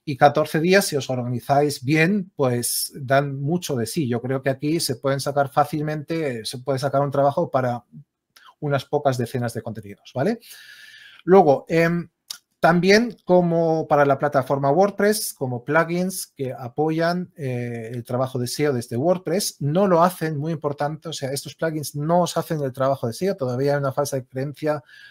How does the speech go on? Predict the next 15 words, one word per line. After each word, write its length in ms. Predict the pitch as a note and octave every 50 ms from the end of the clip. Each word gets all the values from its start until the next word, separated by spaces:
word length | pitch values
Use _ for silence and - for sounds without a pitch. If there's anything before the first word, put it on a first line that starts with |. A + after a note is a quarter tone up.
| - _ _ -
muchas 280 | D3 D3+ - - C#3 C3+
veces 320 | D#3 D3 - E3 C#3+ -
que 80 | - C3+
instalas, 400 | C3 - - C#3+ C#3+ D3 C#3+ C3
por 140 | C#3 C3
ejemplo, 280 | C3 C3 C3+ C3 B2+ A#2+
Yoast 500 | B2+ D#3 E3 D3 D3+ C#3+ - - - _ -
y 120 | C3 B2+
ya 80 | C3 B2+
tienes 260 | - C#3 C#3 C#3 C3
su-, 180 | - B2+ B2 _
su-, 160 | - - - - D#3+ C#3
resuelto 480 | C3+ B2 - C#3 C#3 C#3+ C#3 - B2+
el 80 | A#2+ A#2
seo 400 | - - C#3+ C#3+ C#3+ C#3 C#3